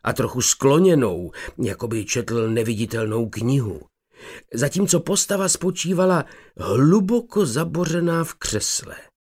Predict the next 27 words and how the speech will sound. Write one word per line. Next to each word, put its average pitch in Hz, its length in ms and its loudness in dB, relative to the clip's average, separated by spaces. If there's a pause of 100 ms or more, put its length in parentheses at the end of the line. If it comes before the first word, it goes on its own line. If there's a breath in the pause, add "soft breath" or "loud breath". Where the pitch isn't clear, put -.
(880)
Billy 202 500 0
odpojil 185 600 2
hlavu 85 640 -6 (300 loud breath)
a 95 100 -6
podržel 160 600 2
ji 170 160 2
ve 143 160 2
vzduchu. 123 680 -2 (840)
„Nasazujeme 196 800 6
ji 180 160 6
v 160 80 4
různých 170 520 2
úhlech, 190 440 6
aby 127 180 2
to 139 140 4
vypadalo 147 500 2
přirozeněji. 123 1000 2 (600 loud breath)
Netroufal 120 840 0
bych 101 200 -6
si 110 100 -2
na 117 120 -2
to 101 140 -6
sáhnout, 113 680 0 (320 loud breath)
kdyby 110 360 0
nebyly 107 360 -2
spuštěné 101 640 -6
žaluzie. 98 640 -6